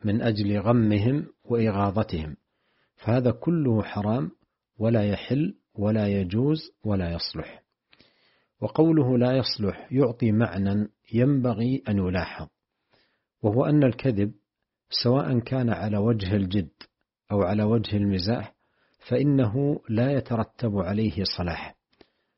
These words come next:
بل لا يترتب عليه إلا الفساد. فكم من العداوات نشبت ومن الخصومات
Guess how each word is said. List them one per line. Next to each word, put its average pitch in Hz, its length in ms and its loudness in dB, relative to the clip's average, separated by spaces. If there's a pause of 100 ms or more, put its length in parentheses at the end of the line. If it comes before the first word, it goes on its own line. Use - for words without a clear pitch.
(120)
بل 120 200 4
لا 127 160 4
يترتب 110 640 -4
عليه 113 540 0 (100)
إلا 110 180 2
الفساد. 87 480 -6 (880)
فكم 147 380 2 (220)
من 123 180 2
العداوات 107 800 0
نشبت 113 880 -2 (340)
ومن 120 260 4
الخصومات 107 800 -2